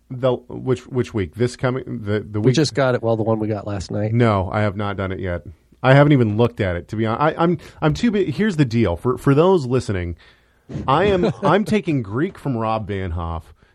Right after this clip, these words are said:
Speaker 1: and then Rob and I are both taking Misora, the Misora of the Hebrew Bible, from my father, Tim Hegg. I, my first and foremost goal is to learn Greek.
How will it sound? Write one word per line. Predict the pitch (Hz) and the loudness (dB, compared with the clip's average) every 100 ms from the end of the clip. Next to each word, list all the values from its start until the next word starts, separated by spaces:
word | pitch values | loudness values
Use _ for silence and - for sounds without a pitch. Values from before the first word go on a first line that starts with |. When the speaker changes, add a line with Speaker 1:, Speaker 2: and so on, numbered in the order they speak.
| - | -4
Speaker 1:
and | 143 139 | 0 2
then | 135 139 - | 0 -4 -8
Rob | 131 139 170 | -4 0 0
and | 147 | 0
I | 127 120 | -2 -4
are | 123 | -4
both | 107 127 147 | 0 0 0
taking | 147 113 - 101 95 90 _ _ _ _ _ _ - | -2 -4 -4 -8 -8 -12 _ _ _ _ _ _ -8
Misora, | 120 - 135 131 104 82 - _ _ | -6 -2 0 0 0 -4 -12 _ _
the | 110 | -6
Misora | 113 98 120 98 82 82 - | -6 -4 -2 -2 -4 -8 -8
of | 107 | -8
the | 101 | -4
Hebrew | 113 110 | -4 -2
Bible, | 101 104 95 90 | -2 -2 -2 -4
from | - 113 | -2 0
my | 101 | 0
father, | 92 120 117 98 | -2 0 0 -2
Tim | - 101 | -4 -4
Hegg. | 92 95 80 - _ _ _ _ _ _ _ _ _ | -2 -4 -6 -14 _ _ _ _ _ _ _ _ _
I, | - 165 214 202 147 | 0 2 4 0 -4
my | 147 143 143 | -4 0 -2
first | - 190 226 - | -2 -4 -4 -6
and | - 143 131 | -6 -4 -4
foremost | - 165 160 123 107 | -2 -2 0 -2 -2
goal | 117 113 104 | 2 2 2
is | 113 - | -2 -4
to | |
learn | 107 104 98 | -4 -4 -4
Greek. | 95 92 82 - | -4 -4 -6 -14